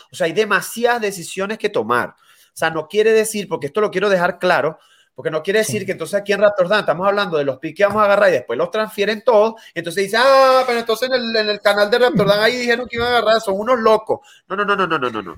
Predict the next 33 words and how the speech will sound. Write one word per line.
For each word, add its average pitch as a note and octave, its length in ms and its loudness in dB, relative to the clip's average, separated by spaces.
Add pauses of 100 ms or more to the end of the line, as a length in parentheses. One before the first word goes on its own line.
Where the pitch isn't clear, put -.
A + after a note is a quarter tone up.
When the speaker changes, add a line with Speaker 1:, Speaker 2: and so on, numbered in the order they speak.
(240)
Speaker 2:
<laughs> C#3 420 -8
Speaker 1:
No E3 120 2
es F#3+ 80 0
que G3+ 100 0
somos, A#3 340 0
esta-, - 260 0
estamos G#3 360 -6
diciendo A#3 300 -6
las B3+ 220 2
posibilidades. D#3+ 800 -2
Nosotros D3 300 -6
vamos A3+ 220 0
a G3 40 6
dar G3+ 160 4
posibilidades G#3 560 0
y - 40 4
orientaciones. F3 540 -4 (220)
Nosotros G#3 220 -4
no A3 80 -4
tenemos A3 260 -4
una A3 220 2
bola G#3+ 320 4
de A3+ 120 2
cristal G#3+ 360 0
para A3+ 120 4
decir E3+ 220 -4
qué - 80 -4
es G#3 40 -2
lo G3+ 80 -2
que E3+ 60 -2
va D#3 80 6
a D#3 60 2
pasar. D3+ 360 0